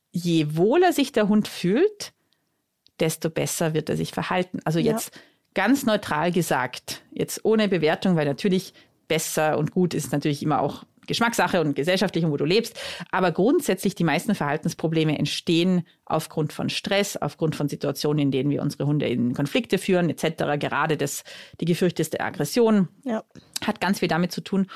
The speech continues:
Speaker 1: Und mehr auf den Hund einzugehen, ist auch schon eine, ein Teil von mitunter einer Verhaltenstherapie.
Speaker 2: Ja.
Speaker 1: Also grad, das hast du ja schon mitbekommen, wenn bei mir Problemhunde ins Tra-, Problemhund, also ein Hund,
Speaker 2: <laughs>
Speaker 1: Mensch möchte an Themen arbeiten,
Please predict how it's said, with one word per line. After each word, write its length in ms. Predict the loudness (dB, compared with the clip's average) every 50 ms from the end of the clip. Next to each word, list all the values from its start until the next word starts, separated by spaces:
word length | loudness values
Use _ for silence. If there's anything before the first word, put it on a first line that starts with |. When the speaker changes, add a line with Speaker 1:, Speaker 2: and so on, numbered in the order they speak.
| -14 -16 -18 -18 -20 -4 _
Speaker 1:
Und 300 | 2 2 2 2 -2 -8 -20 _ 2
mehr 260 | 4 4 4 4 2
auf 80 | 2 2
den 160 | 4 4 6
Hund 220 | 4 4 2 2
einzugehen, 760 | 2 2 2 0 -2 -4 -2 0 0 4 4 4 2 2 _ _
ist 420 | 2 2 2 2 0 -4 -6 -2 0
auch 220 | 0 2 0 0
schon 440 | -2 -2 0 2 4 4 4 4 2 0 -4 -8 _ _ _ _ _ _ _ _ _
eine, 400 | -2 2 2 4 4 4 4 2 0 -4 _ _ _
ein 160 | 0 0 0
Teil 220 | 2 2 2 2 2
von 340 | 2 4 4 6 4 4
mitunter 320 | 4 2 2 2 2 2 2
einer 160 | 2 0 0
Verhaltenstherapie. 960 | 0 0 0 0 0 0 0 -2 -2 -2 -2 -2 -2 -4 -2 -2 -2 0 -2 -2 -6 _ -2
Speaker 2:
Ja. 200 | 0 0 0 -2 -6 -12 -20 -20 _ _ -8 -4
Speaker 1:
Also 180 | 0 0 0 2
grad, 300 | 0 -2 -2 -2 -4 -10 -14 -18 -20 -20 _ _ _ _
das 300 | -6 -4 -2 -2 -2 -4 -2
hast 200 | 0 0 0 2
du 40 | 2
ja 40 | 2
schon 120 | 4 4
mitbekommen, 440 | 4 4 2 -2 -2 0 0 2 2
wenn 120 | 2 2 2
bei 100 | 2 2
mir 220 | 2 0 0 -2 -6 -12 -20 -20 _
Problemhunde 560 | -6 -4 0 2 4 4 6 6 6 4 4
ins 160 | 2 2 0 -2
Tra-, 180 | -4 -6 -6 -4
Problemhund, 560 | -6 -6 0 2 4 4 4 4 2 2 0 -2
also 140 | -2 -2
ein 180 | -2 -2 -2 0
Hund, 160 | 0 0 2
Speaker 2:
<laughs> 80 | 2 2
Speaker 1:
Mensch 460 | 4 4 4 4 2 0 -2 -6 -8 _ _ _ 0
möchte 320 | 0 0 0 0 -2 -2
an 200 | 0 0 0 0
Themen 220 | 0 0 0 0 2
arbeiten, 500 | 2 2 2 2 2 2 0 0 -2